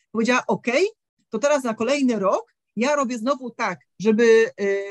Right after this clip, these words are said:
odłożyć drugi raz taką samą kwotę, to była gdzieś tam kwota rzędu trzydziestu tysięcy, po to, aby znowu wszystko zrobić za gotówkę, y, i aby to mieszkanie dokończyć.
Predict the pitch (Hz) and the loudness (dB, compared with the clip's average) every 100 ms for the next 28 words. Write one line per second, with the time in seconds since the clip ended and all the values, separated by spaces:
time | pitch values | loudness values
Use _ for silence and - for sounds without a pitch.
0 | - 214 233 269 247 185 - 175 277 302 | -6 -4 -2 -4 -6 -8 -10 -2 -2 0
1 | 247 233 220 220 208 226 202 185 208 202 | -2 -2 -4 -6 -2 -2 -2 -6 -8 -2
2 | 247 427 _ - 214 220 214 233 196 226 | -2 -2 _ -6 -2 -2 0 0 -2 -2
3 | 208 196 220 196 196 214 196 185 196 180 | -2 -2 -4 -6 -8 -8 -10 -8 -6 -6
4 | 277 427 _ _ _ _ _ 302 269 254 | -6 -8 _ _ _ _ _ 0 2 2
5 | 349 494 _ _ - 214 214 226 339 277 | 0 0 _ _ -4 -2 0 0 0 -2
6 | 247 - 220 226 214 202 202 202 208 - | -8 -6 -2 0 0 -2 -4 -4 -6 -6
7 | 233 392 - _ _ _ - 220 247 - | -4 -4 -4 _ _ _ -4 -2 -2 -2
8 | 311 330 277 - 277 262 233 185 156 - | -2 0 -2 0 -2 -2 -2 -4 -6 -16
9 | - - | -18 -18